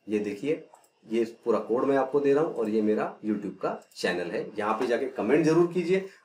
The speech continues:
आप जो भी comment करेंगे, मैं आपको promise करता हूँ कि आपके हर comment का जहाँ तक हो सके मैं आपको dedicatedly answer दूंगा, और आपको हो सके तो call back भी करूंगा अगर आप mobile number देंगे और आपको मुझसे मदद की ज़रूरत है तो। तो ये video देखने के लिए बहुत बहुत शुक्रिया दोस्तों।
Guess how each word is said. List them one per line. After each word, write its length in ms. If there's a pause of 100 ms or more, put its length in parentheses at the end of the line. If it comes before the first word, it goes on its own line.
आप 240
जो 80
भी 120
comment 280
करेंगे, 300
मैं 140
आपको 240
promise 540
करता 240
हूँ 120
कि 120
आपके 260
हर 200
comment 320
का 260 (260)
जहाँ 300
तक 60
हो 160
सके 260
मैं 120
आपको 380 (240)
dedicatedly 800 (180)
answer 260
दूंगा, 260
और 160
आपको 500
हो 80
सके 240
तो 260 (100)
call 120
back 180
भी 180
करूंगा 260
अगर 160
आप 100
mobile 300
number 200
देंगे 360 (300)
और 80
आपको 240
मुझसे 300 (340)
मदद 300
की 60
ज़रूरत 400
है 60
तो। 200 (680)
तो 140
ये 320
video 280
देखने 300
के 100
लिए 240
बहुत 340
बहुत 160
शुक्रिया 320
दोस्तों। 420